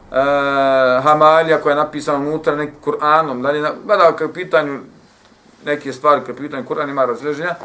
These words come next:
međutim, napišu se neke džinske, neki trkutić, tako, pa to čovjeka čuva od, od uroka, štiti ga od ovoga, onoga, tako, zala nekakvi, od crnih džina, šta ja znam,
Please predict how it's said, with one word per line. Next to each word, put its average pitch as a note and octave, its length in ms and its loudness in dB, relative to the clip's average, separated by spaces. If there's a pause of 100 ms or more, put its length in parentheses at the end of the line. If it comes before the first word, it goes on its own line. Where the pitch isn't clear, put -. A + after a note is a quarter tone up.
(420)
međutim, D3+ 300 -4
napišu D#3+ 360 0
se C#3 80 -10
neke C3 240 -10
džinske, C3 240 -10
neki B2+ 200 -12
trkutić, D3+ 460 -10 (100)
tako, C#3+ 300 -2
pa B2 80 -2
to B2+ 200 -6
čovjeka C3 440 -2
čuva C#3 340 -2
od, C3 140 -2 (1080)
od B2+ 200 0
uroka, C#3+ 680 0
štiti C3 440 -12
ga B2+ 180 0
od B2+ 200 0
ovoga, C3 320 -6
onoga, B2 200 -6
tako, B2 340 -6
zala B2+ 300 0
nekakvi, C3 560 -6
od A#2+ 120 -6
crnih B2+ 380 -10
džina, C3 280 -8
šta C3 160 -6
ja B2+ 140 0
znam, C#3 300 -4